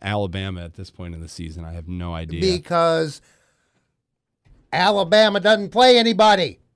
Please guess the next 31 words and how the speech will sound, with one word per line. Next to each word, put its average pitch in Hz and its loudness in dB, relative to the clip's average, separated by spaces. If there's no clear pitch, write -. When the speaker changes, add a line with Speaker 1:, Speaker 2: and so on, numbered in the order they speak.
Speaker 1:
Yeah, 156 -6
but 139 -8
they 135 -4
have 131 -6
a 120 -8
great 117 -10
conference. 113 -14
Speaker 2:
But 196 0
they 220 0
don't 233 0
play 254 4
anybody. 202 0
Speaker 1:
Yeah. 107 -14
Speaker 2:
<laughs> - -20
Yeah, - -8
Speaker 1:
Maybe. 85 -6
Speaker 2:
yeah, 135 0
I'm 160 -2
using 139 -8
your 143 -6
argument, 127 -4
dude. 95 -6
Speaker 1:
<laughs> 233 -4
Uh, 180 6
we'll 190 4
find 214 4
out 214 4
a 160 -2
lot 151 2
about 135 2
Michigan. 117 -2